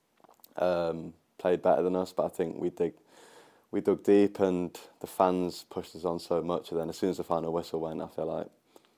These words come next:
just, like, all the emotion out of it just came out, and people have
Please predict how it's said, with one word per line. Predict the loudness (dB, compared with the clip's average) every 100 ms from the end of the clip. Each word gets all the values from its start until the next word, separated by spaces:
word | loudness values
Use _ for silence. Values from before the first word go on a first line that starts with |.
| _ -18
just, | -12 -6
like, | -4 -4
all | -4
the | -4
emotion | -4 -4 -6 -8
out | -8
of | -8 -6
it | -8
just | -8 -10
came | -6 -6 -4
out, | -6 -6
and | -6 -10 -14 _ _ -20 -20 -20 _ _
people | -2 0 0 -2
have | -2